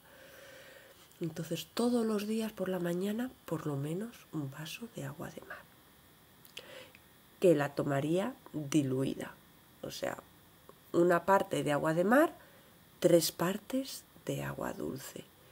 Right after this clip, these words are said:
Y la verdad es que aquí sí que puede convenir muchas veces añadirle el zumo de medio limón. ¿Qué más empezaría haciendo desde ya? A tomar glutatión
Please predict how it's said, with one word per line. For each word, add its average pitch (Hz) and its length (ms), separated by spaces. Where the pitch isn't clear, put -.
Y 170 640
la 151 200
verdad 170 280
es 233 80
que 233 100
aquí 226 200
sí - 160
que 190 140
puede 202 280
convenir 151 600
muchas 165 380
veces 185 440
añadirle 165 720
el 151 140
zumo 160 380
de 160 140
medio 156 340
limón. 180 420
¿Qué 262 180
más 285 340
empezaría 262 600
haciendo 254 720
desde 233 340
ya? 302 380
A 160 80
tomar 143 460
glutatión 170 840